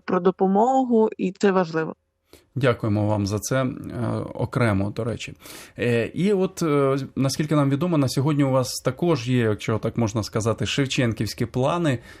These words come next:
Speaker 2: Е, це буде показ фільму, в якому серед персонажів є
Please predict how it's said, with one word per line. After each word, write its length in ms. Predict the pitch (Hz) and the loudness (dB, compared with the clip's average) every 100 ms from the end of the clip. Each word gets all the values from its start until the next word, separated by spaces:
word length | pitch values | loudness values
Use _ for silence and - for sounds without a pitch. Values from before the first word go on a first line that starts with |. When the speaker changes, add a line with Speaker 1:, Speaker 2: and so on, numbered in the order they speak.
| - | -8
Speaker 2:
Е, 340 | 117 110 110 107 | -2 0 0 -2
це 140 | - | -4
буде 220 | 123 123 | -2 -2
показ 380 | 113 127 117 110 | -2 -2 -2 -2
фільму, 560 | - - 160 208 185 131 | -4 -4 -2 2 2 2
в 40 | 107 | 2
якому 320 | 104 151 156 | 0 0 0
серед 300 | - 135 117 | 0 -2 -2
персонажів 1000 | - 120 - 123 120 151 180 143 123 107 | -2 -2 0 0 2 0 0 0 0 -2
є 380 | 107 131 143 | -2 0 0